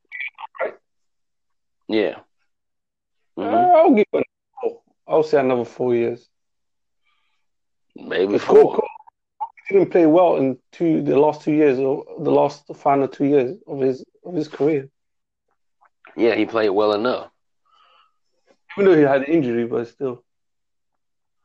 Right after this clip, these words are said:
Speaker 2: Right. And he still came back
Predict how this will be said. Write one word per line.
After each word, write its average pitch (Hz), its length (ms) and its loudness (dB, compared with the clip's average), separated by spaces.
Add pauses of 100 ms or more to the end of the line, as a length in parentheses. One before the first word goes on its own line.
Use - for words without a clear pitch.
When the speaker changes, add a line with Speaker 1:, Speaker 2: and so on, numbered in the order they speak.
(500)
Speaker 2:
Right. 104 320 0 (640)
And 87 100 -2
he 101 140 -2
still 139 360 0
came 110 380 -4
back 92 240 -4